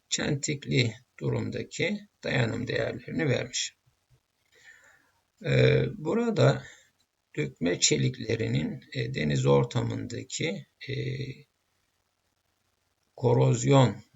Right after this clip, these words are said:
e, derinlik değerlerini vermiş.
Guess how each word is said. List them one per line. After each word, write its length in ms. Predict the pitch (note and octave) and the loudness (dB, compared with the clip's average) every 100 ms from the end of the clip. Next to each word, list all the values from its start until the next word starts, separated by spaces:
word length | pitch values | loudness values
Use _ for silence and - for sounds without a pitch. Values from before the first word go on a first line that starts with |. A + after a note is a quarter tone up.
| - | -10
e, 60 | A#2 A2+ A2+ A2+ A#2 A2+ A2 - _ _ _ _ _ _ _ _ _ _ _ _ - | -6 -4 -2 -2 -2 -4 -6 -12 _ _ _ _ _ _ _ _ _ _ _ _ 2
derinlik 680 | C3 B2 A#2+ B2 B2 - - | 4 6 4 2 0 -2 0
değerlerini 760 | A2+ A2 A2 A2 A2 A2 A#2 | 2 2 0 -4 -6 -6 -6
vermiş. 680 | A#2 A#2+ - F3+ - - - | -2 -2 -2 -2 -2 -4 -8